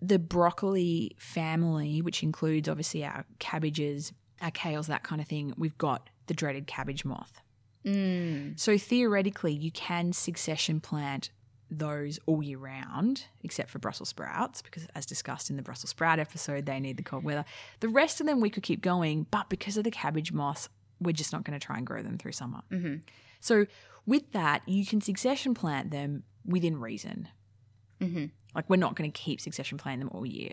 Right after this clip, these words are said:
Speaker 1: like our lettuces.
Speaker 2: Gotcha.
Speaker 1: Yeah. But exactly as you said, the fruiting crops, pretty much all of them we're not gonna succession plant.
Speaker 2: Mm-hmm.
Speaker 1: Here's my other little caveat,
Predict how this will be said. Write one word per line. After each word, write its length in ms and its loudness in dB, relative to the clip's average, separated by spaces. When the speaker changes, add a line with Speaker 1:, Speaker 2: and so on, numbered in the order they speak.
Speaker 1:
like 180 -10
our 80 -8
lettuces. 520 -12
Speaker 2:
Gotcha. 300 -6
Speaker 1:
Yeah. 140 -2
But 260 0
exactly 520 2
as 120 2
you 140 0
said, 300 -2
the 60 -6
fruiting 640 2
crops, 680 -4
pretty 320 2
much 220 2
all 120 -2
of 60 -4
them 140 -4
we're 60 -4
not 200 -6
gonna 140 -8
succession 440 -8
plant. 140 -2
Speaker 2:
Mm-hmm. 100 -2
Speaker 1:
Here's 320 0
my 120 6
other 120 0
little 180 -2
caveat, 480 -10